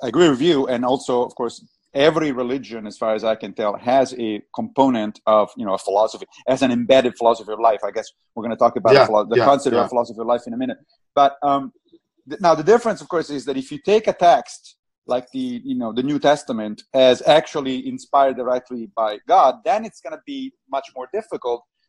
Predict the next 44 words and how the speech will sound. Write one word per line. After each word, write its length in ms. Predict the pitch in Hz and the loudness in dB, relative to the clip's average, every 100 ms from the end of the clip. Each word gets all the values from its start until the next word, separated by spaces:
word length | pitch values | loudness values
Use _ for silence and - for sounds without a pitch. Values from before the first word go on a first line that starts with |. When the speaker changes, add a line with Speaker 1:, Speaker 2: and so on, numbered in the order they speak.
| - | -16
Speaker 1:
to 60 | 143 | -8
convince 680 | 143 135 135 127 - - _ _ - | -6 -4 -4 -4 -10 -20 _ _ -6
people, 400 | 143 139 120 117 | -4 2 2 2
even 280 | 135 127 120 | 0 -2 -4
twenty 280 | 131 123 117 | -4 -4 -2
centuries 560 | 127 123 123 110 110 | -2 -4 -4 -6 -2
later, 480 | 113 165 127 117 120 | 2 4 6 2 2
that, 340 | 120 120 117 113 _ _ _ - | 2 4 2 -2 _ _ _ -2
you 120 | 127 | 4
know, 220 | 120 117 | 4 2
you 140 | 139 135 | 2 4
wanna 180 | 131 127 | 4 4
do 160 | 123 | 2
your 200 | 135 127 | 2 4
own 100 | 139 | 4
interpretation, 720 | 135 123 113 113 127 120 120 113 | 4 0 -4 -2 -4 -4 -8 -6
you 80 | |
wanna 160 | 117 117 | -6 -6
change 240 | 151 160 | -6 -4
your 100 | 131 | -2
things 260 | 117 127 113 | -2 -4 -4
because, 280 | 117 127 117 | -2 -2 -2
you 60 | |
know, 100 | 175 170 180 143 | -10 -8 -4 -4
after 240 | - 127 | -2 2
all, 120 | 127 | 2
you 120 | 120 117 | 4 0
interpreted 540 | 117 120 120 117 101 | 0 -2 -2 -6 -10
the, 80 | 101 _ | -12 _
the 80 | 117 | -12
Word 160 | 110 101 | -8 -8
of 60 | - | -8
God. 520 | - - _ 240 - | -8 -8 _ -8 0
Uh, 200 | 151 139 - | 2 2 2
Speaker 2:
Yeah. 60 | |
Speaker 1:
as 140 | 127 107 | -2 0
you 80 | |
know, 280 | 117 135 107 - - | 4 4 4 -4 -12
there's 140 | 117 | -8
plenty 280 | - 139 123 | 0 2 2
of 80 | 113 | -2
room 220 | 123 113 | -2 -4
for 140 | 110 | -6
interpretation 640 | 104 110 - 120 117 120 | -8 -8 -8 -8 -8 -8